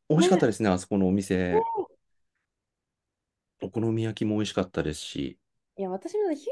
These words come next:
Speaker 2: ゴさんと出会って、まさかその一緒にもんじゃを食べる日が来ると思いませんでしたよ。
Speaker 1: うん。そうですよね。
Speaker 2: 感慨深いですね。
Speaker 1: そう。あんまり、あんまりモデルさんと、
Speaker 2: うんうん。
Speaker 1: あの、撮影以外の用事で遊びに行くなんてことは僕はま、まずないし。
Speaker 2: あ、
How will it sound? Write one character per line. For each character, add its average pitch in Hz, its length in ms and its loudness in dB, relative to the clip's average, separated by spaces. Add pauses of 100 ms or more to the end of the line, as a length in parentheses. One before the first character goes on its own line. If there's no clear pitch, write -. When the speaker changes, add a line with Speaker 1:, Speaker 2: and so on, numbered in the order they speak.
(120)
Speaker 2:
ゴ 359 100 2
さ 208 160 -2
ん 196 80 -4
と 190 120 -6
出 196 140 0
会 240 60 0
っ 240 40 -8
て、 - 140 -8
ま 240 160 -4
さ 381 140 -4
か 208 200 -2
そ 202 120 -10
の 190 60 -6
一 214 100 -8
緒 403 180 -4
に 427 80 2
も 349 120 2
ん - 80 -4
じ 440 80 -8
ゃ 277 40 -6
を - 20 -8
食 - 140 -12
べ 214 60 -2
る 208 60 -2
日 196 60 0
が 180 60 -4
来 180 80 -8
る 175 60 -6
と 165 80 -10
思 208 120 -6
い 349 60 -2
ま 370 80 -2
せ 392 120 -4
ん 339 40 -2
で 220 80 -4
し - 80 -12
た - 80 -10
よ。 - 180 -12 (380)
Speaker 1:
う - 20 -20
ん。 - 40 -20
そ - 40 -20
う 67 40 -14
で 69 60 -12
す - 120 -18
よ 65 100 -14
ね。 87 640 -8 (580)
Speaker 2:
感 226 220 -6
慨 233 140 -2
深 220 220 -4
い - 40 -8
で - 60 -20
す - 120 -20
ね。 - 280 -18 (160)
Speaker 1:
そ - 200 -14
う。 71 60 -14 (180)
あ - 100 -2
ん 180 60 4
ま 262 100 2
り、 254 160 -4
あ 202 120 2
ん 311 320 4
ま 320 100 2
り 294 260 4
モ 117 200 2
デ 180 140 4
ル 208 120 4
さ 202 180 0
ん 196 120 4
と、 190 520 2 (160)
Speaker 2:
う 214 40 -12
ん 190 220 -8
う - 20 -6
ん。 185 60 -6
Speaker 1:
あ 196 40 -6
の、 190 140 -8
撮 - 320 -8
影 214 280 0
以 208 100 2
外 208 260 -2
の 78 100 -4
用 87 280 -2
事 98 140 -8
で 92 80 -2
遊 90 220 -4
び 113 120 -6
に 110 80 -4
行 107 100 -6
く 123 60 -4
な 95 100 -2
ん 80 40 -6
て 87 60 -8
こ 82 80 -4
と 78 60 -6
は 76 60 -10
僕 87 180 -4
は 120 60 2
ま、 107 240 -2
ま 190 140 4
ず 104 120 -8
な 98 100 0
い 82 100 -6
し。 82 360 -8
Speaker 2:
あ、 247 180 -8